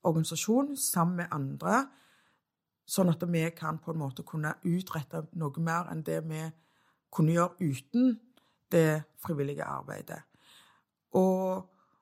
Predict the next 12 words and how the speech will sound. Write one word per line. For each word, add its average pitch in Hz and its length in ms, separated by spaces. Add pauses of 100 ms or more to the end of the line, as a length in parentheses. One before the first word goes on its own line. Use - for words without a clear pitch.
(160)
den 196 300
engasjementet 202 720
med 190 280
å 180 120
se 208 680 (1300)
hvordan 202 580
mange 160 600
har 160 320
det 202 180
i 185 40
forhold 170 440
til 170 320